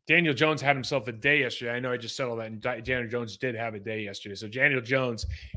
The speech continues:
ended up twenty-four thir-, for thirty-five, three hundred one yards, two touchdowns, no picks. He had seventy-eight yards rushing on seventeen carries. So he led the Giants in both. He broke some record, something about seventy yards rushing and three hundred yards passing. Had a phenomenal day. But what's important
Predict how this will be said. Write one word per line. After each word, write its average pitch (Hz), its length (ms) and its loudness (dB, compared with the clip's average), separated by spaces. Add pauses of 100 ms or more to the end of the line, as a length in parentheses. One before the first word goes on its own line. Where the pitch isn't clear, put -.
ended 131 160 2
up 117 80 -2
twenty-four 151 340 2
thir-, 135 380 2
for 135 100 -2
thirty-five, 120 520 4
three 143 120 4
hundred 131 220 4
one 123 160 2
yards, 110 380 0 (380)
two 170 140 6
touchdowns, 139 480 4
no 135 120 4
picks. 131 300 4
He 131 80 2
had 117 120 2
seventy-eight 143 400 4
yards 120 260 0
rushing 127 260 -2
on 107 120 -4
seventeen 123 400 -4
carries. 117 240 0
So 120 80 -2
he 113 60 2
led 143 240 4
the 143 60 0
Giants 123 380 2
in 101 100 -6
both. 117 280 0
He 117 60 -8
broke 127 240 -2
some 113 220 -6
record, 110 380 -4 (320)
something 127 300 0
about 113 240 2
seventy 127 280 0
yards 117 280 0
rushing 117 320 -2
and 107 80 -6
three 113 160 -2
hundred 107 180 -2
yards 107 220 -6
passing. 107 460 -4 (380)
Had 156 120 8
a 143 40 6
phenomenal 135 440 2
day. 123 280 4 (200)
But 185 320 12 (320)
what's 175 200 4
important 170 640 8